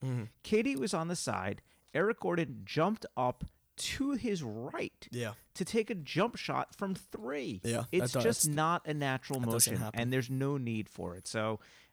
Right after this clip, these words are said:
Speaker 2: uh, it's one of the few things that drives me nuts about the officiating. I, they have a tough job. I'll give them that. But there's some obvious things that you can do to just be logical and smart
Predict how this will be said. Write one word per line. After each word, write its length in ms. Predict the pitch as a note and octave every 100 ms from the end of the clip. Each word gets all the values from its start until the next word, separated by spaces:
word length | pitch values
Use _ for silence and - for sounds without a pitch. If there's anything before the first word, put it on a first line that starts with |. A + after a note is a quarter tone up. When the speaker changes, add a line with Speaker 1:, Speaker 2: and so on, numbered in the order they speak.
| -
Speaker 2:
uh, 40 | -
it's 340 | - - - F3
one 120 | F3+
of 60 | E3
the 80 |
few 140 | - C3+
things 300 | C#3 A#2+ G2+
that 80 | G2+
drives 340 | A#2 A2+ G#2+
me 80 | A2+
nuts 380 | G#2 A2+ - - -
about 260 | G#2 G2
the 100 | -
officiating. 800 | G2 A#2+ - A2+ A2 A2 A2 G#2+ -
I, 80 | A2
they 200 | G#2+ C#3+
have 140 | B2
a 40 | G2
tough 280 | - A#2+ -
job. 480 | A#2+ G#2+ A2 - - -
I'll 160 | F#2 F2+
give 160 | B2 A2
them 180 | A2+ G2+
that. 340 | G2+ G2+ - - - - _ -
But 100 | A2+
there's 140 | C3
some 120 | D3 B2
obvious 460 | A2 A#2 A2 G#2 -
things 240 | A#2 G#2
that 60 | A2
you 120 | G#2+
can 140 | A#2+ G#2+
do 240 | A2 A2
to 80 | G2+
just 280 | - A#2 -
be 140 | A2+ F#2+
logical 600 | G2 G2+ G2 - G2+ G2+
and 120 | F#2+
smart 440 | - G#2+ G2 G#2